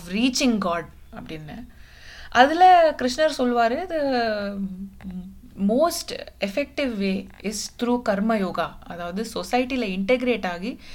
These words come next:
நமக்குன்னு ஒரு ro-, ரோல் ஃபார்ம் பண்ணி, அந்த ரோலை unattached-ஆ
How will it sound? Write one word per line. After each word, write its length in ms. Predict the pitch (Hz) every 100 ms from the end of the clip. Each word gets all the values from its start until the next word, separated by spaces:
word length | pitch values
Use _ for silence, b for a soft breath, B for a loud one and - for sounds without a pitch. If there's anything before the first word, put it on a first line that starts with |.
| B B 196
நமக்குன்னு 460 | 190 247 - 302 277
ஒரு 140 | 208
ro-, 360 | 175 180 196 185
ரோல் 340 | 208 247 262 -
ஃபார்ம் 240 | 190 196
பண்ணி, 340 | 196 190 254 B B B -
அந்த 260 | 196 208
ரோலை 400 | 202 202 285 311
unattached-ஆ 960 | 220 196 240 285 226 202 - 196 190